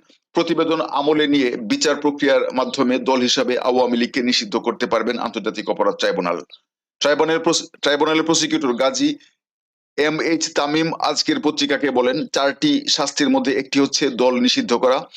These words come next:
অপরাধ প্রমাণিত হলে ট্রাইব্যুনাল দল নিষিদ্ধ করতে পারবেন, কিন্তু ট্রাইব্যুনাল কি করবেন সেটা তার বিষয়। প্রাথমিকভাবে মনে হয়েছে আওয়ামী লীগ মানবতা বিরোধী অপরাধ করেছে দলীয় সিদ্ধান্ত নিয়ে।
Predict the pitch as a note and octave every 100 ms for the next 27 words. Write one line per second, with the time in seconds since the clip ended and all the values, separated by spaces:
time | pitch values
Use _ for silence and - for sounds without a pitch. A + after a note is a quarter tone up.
0 | - - - C#3 C#3+ D3 D3+ D3 D#3+ D3
1 | C#3+ C#3+ C#3 C3+ C#3+ C#3+ C3+ C3 C#3 C#3+
2 | C#3+ - _ _ _ _ _ - C#3+ D3
3 | C#3+ D3 B2+ C3 C3 C3+ - A2 G2 G2
4 | D3 C#3+ D#3 D3 C#3 C3+ C#3 C#3 C#3+ E3+
5 | D#3 C3 C#3+ - C3+ A2+ A#2 A2 G2+ -
6 | C2+ - _ - - - C3+ - E3+ D#3
7 | E3 F3 D#3+ D3+ D3 D3 C#3+ D3 D#3 -
8 | _ - C3 D3 D3 D3+ C3+ C3+ C#3 C#3
9 | C#3 A#2+ A#2 B2+ B2 B2 B2 - C#3 C3+
10 | - D#3 B2+ C3+ C3 C3 A2+ A#2+ G2 G#2+
11 | G#2 E2+